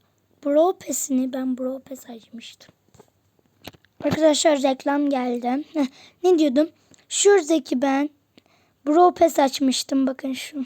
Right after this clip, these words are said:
şunu da almışım yanlışlıkla. Ve bakın, çok var ve bugün sizlerle birlikte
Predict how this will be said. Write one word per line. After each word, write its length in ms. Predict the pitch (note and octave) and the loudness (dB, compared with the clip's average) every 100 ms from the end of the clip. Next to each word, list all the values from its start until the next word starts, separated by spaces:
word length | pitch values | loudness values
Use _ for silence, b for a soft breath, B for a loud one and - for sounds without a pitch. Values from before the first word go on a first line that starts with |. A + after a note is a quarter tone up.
| - | -12
şunu 320 | - - C4 | -16 -8 -8
da 40 | - | -8
almışım 460 | - _ - - - | -18 _ -20 -20 -8
yanlışlıkla. 640 | C4 B3 - - - D4 - b b b b _ | -8 -8 -14 -20 -10 -10 -10 b b b b _
Ve 140 | C#4 B3+ | -2 0
bakın, 380 | C4+ - C4 - _ _ _ _ _ _ _ _ _ _ _ - | -2 -2 -2 -4 _ _ _ _ _ _ _ _ _ _ _ -6
çok 400 | - D#4 - C#4 | 2 2 2 -2
var 280 | B3+ C4 C4 | 0 0 0
ve 180 | C#4 | -2
bugün 280 | C4+ C#4 D4 | -2 -6 -6
sizlerle 680 | C4+ - B3+ C4+ C#4 C4+ A#3 | -6 -8 -8 -6 -6 -6 -6
birlikte 560 | A#3+ A#3+ A#3+ _ C4 | -6 -8 -10 _ -10